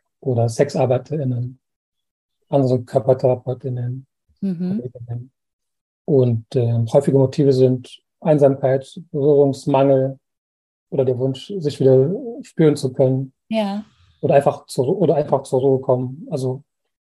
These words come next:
Speaker 1: wie gesagt, es kann einen Wellness-Charakter haben, kann ähnlich empfunden werden wie eine Massage und
Speaker 2: Mhm.
Speaker 1: aber auch therapeutisch wirksam sein. Bei, bei vielen
Speaker 2: Und
Speaker 1: Themen.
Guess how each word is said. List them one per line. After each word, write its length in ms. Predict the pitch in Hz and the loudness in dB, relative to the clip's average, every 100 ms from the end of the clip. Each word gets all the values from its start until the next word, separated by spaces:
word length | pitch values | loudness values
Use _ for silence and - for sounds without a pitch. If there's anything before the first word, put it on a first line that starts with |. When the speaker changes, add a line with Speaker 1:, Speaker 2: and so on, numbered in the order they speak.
| - | -2
Speaker 1:
wie 100 | 143 | 0
gesagt, 220 | 123 117 | 2 0
es 60 | - | -2
kann 300 | 135 - 131 | -6 -2 2
einen 360 | 131 151 160 | 2 0 2
Wellness-Charakter 680 | 139 147 147 - 143 139 131 | 4 4 2 0 0 0 -4
haben, 360 | 135 139 139 - _ _ _ _ | -2 -2 -6 -12 _ _ _ _
kann 180 | 131 165 | -6 -2
ähnlich 220 | 143 135 | 0 0
empfunden 360 | 139 135 147 143 | 0 0 -2 0
werden 300 | 131 139 139 | 0 0 0
wie 160 | 131 135 | -2 0
eine 100 | 131 | 0
Massage 680 | 127 - 135 139 135 139 _ _ _ _ _ _ - | -2 0 2 2 0 -6 _ _ _ _ _ _ -4
und 120 | 190 | -2
Speaker 2:
Mhm. 60 | 175 | 0
Speaker 1:
aber 180 | 135 131 | 0 -2
auch 40 | _ | _
therapeutisch 680 | - 127 120 127 117 127 117 | -6 -4 -4 -4 -4 -6 -6
wirksam 360 | 123 110 120 113 | -6 -6 -8 -6
sein. 260 | 120 131 _ _ _ _ _ _ _ _ _ _ _ _ _ _ - | -8 -10 _ _ _ _ _ _ _ _ _ _ _ _ _ _ -6
Bei, 180 | 117 110 | -4 -4
bei 140 | - 117 | -4 -2
vielen 280 | 127 120 120 | 0 0 0
Speaker 2:
Und 140 | 110 | -4
Speaker 1:
Themen. 280 | - 120 131 | -12 -18 -20